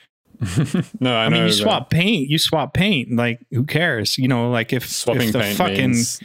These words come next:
Speaker 1: like, you hit someone on a track or?
Speaker 2: Yeah. B-, or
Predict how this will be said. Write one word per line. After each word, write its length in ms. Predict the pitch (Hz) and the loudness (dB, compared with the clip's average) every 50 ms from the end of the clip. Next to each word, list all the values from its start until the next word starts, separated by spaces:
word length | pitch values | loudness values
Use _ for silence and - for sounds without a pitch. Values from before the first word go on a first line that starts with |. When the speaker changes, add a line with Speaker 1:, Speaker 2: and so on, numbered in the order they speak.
| - | -6
Speaker 1:
like, 240 | 98 98 95 92 - | -4 -4 -4 -4 -4
you 240 | 104 98 95 90 87 104 - - _ _ - | -4 -4 -4 -4 -6 -10 -14 -20 _ _ -20
hit 200 | - - 110 104 | -6 -6 -4 -4
someone 240 | - 110 104 101 95 | -2 -2 -2 -2 -2
on 100 | 95 90 | -4 -6
a 40 | 87 | -6
track 400 | - - - 95 113 175 - - | -8 -6 -4 -2 -2 -2 -4 -4
or? 280 | 214 123 92 - - 123 - _ _ _ _ _ - - | -4 -4 -4 -6 -8 -12 -16 _ _ _ _ _ -4 -2
Speaker 2:
Yeah. 320 | 190 214 180 120 101 - - - _ _ _ _ _ _ _ _ _ - | -2 0 0 -2 -4 -6 -10 -16 _ _ _ _ _ _ _ _ _ -8
B-, 80 | - - | -6 -2
or 420 | - 180 170 151 147 147 143 143 | 0 0 2 2 0 0 0 -2